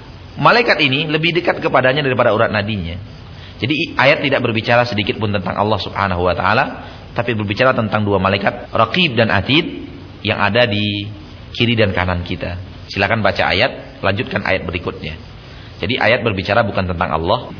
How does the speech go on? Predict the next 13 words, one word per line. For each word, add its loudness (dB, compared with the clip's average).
tapi -2
tentang 0
malaikat 0
Allah 0
Subhanahu -6
wa -4
taala. -12
Allahu -6
taala. -12
Di -2
Tursina. -2
Di -4
Tursina. -4